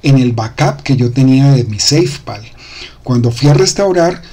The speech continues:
estaba restaurando otra wallet que no era la SafePal. Imagínense en el susto que tuve, porque en esta SafePal tengo todo lo que había hecho dentro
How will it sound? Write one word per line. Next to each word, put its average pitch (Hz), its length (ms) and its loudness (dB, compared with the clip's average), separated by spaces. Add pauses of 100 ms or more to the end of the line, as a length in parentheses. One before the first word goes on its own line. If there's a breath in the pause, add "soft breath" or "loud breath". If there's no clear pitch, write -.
(140 loud breath)
estaba 123 260 -4
restaurando 127 720 -4
otra 139 340 2
wallet 135 360 0
que 123 160 -4
no 107 120 -6
era 110 140 -6
la 127 140 -4
SafePal. - 600 -8 (320 loud breath)
Imagínense 135 600 0
en 196 80 -4
el 135 140 2
susto 143 360 -2
que 139 140 0
tuve, 127 420 0 (720 loud breath)
porque 117 280 -4
en 117 60 2
esta 123 260 -2
SafePal 143 760 0 (340 loud breath)
tengo 135 340 2
todo 170 240 2
lo 196 120 -2
que 147 120 0
había 131 340 4
hecho 139 340 -2 (380 loud breath)
dentro 127 560 0